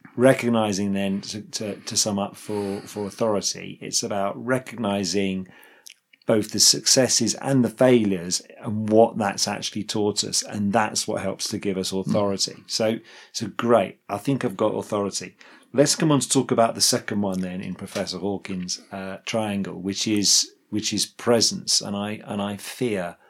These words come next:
Speaker 1: this is an area that I'm going to be pretty weak in. So, so tell us a bit about
Speaker 2: So
Speaker 1: presence.
Speaker 2: presence means, okay, so I've got this authority and I come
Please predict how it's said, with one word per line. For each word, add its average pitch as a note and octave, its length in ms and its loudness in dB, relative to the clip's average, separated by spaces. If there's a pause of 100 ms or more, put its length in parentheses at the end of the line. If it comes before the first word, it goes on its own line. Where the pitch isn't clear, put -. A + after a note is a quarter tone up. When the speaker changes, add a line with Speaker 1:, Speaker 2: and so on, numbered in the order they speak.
(400)
Speaker 1:
this G2 240 0
is F#2+ 140 -2
an F#2 100 0
area F2 400 -4
that E2+ 160 -10
I'm F2 220 -10
going F2 260 -10
to - 120 -10
be G2 120 -12
pretty - 380 -8
weak F#2 320 -12
in. G2 160 -12 (220)
So, G#2 280 -12
so - 160 -8
tell A2 200 -4
us A2 120 -4
a G2+ 40 -10
bit G#2 120 -8
about F#2 200 -6
Speaker 2:
So G3+ 160 10
Speaker 1:
presence. - 200 0
Speaker 2:
presence G#3+ 520 10
means, B2+ 420 10
okay, D3+ 240 6
so C3+ 160 6
I've C3+ 160 4
got E3 280 10
this D3 200 6 (100)
authority B2+ 1040 10 (140)
and B2+ 200 6
I C3 120 8
come D#3 440 4